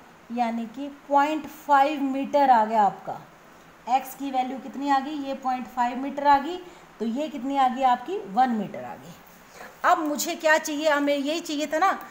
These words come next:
अब हम, मुझे क्या चाहिए, एम, इस point को मैं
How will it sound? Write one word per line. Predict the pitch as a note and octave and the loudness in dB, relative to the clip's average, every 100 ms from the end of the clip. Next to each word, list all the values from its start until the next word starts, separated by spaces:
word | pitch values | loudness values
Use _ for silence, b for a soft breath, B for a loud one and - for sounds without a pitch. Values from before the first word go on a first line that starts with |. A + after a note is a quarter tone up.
| B B | B B
अब | A#3+ C#4+ | 2 2
हम, | D4+ | 2
मुझे | C4+ C#4 E4 | -2 -6 -6
क्या | D#4+ D#4 | -2 -2
चाहिए, | D#4 C#4 C#4 - - - | -2 -4 -4 -6 -8 -2
एम, | C4+ D4+ E4 G#4 - B B B B - D4+ | 0 0 -2 -4 -10 B B B B -14 -10
इस | - | -8
point | - D#4 D#4 D#4 | -2 -2 -2 -4
को | |
मैं | D#4 D#4 | -4 -4